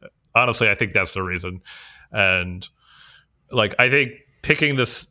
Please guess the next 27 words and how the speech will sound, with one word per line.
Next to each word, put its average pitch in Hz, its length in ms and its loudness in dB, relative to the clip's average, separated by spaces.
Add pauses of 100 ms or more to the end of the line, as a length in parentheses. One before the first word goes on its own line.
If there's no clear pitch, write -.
the 120 80 -4
setting 123 320 2
of 117 120 2
the 113 120 2
eighties, 127 320 2
like, 120 80 2
I 120 60 2
think 185 120 2
we're 165 60 4
far 127 240 4
enough 131 180 0
away 120 220 2
from 120 140 -6
the 104 100 2
eighties 120 280 2
that's 104 180 0
a 98 80 -2 (160)
good 107 320 0 (480)
time 107 240 0
to 107 80 -4
set 120 180 2
it, 185 160 -2
'cause, 104 160 0
like, 101 220 -2
people 110 260 0
like 104 180 2
us 117 220 0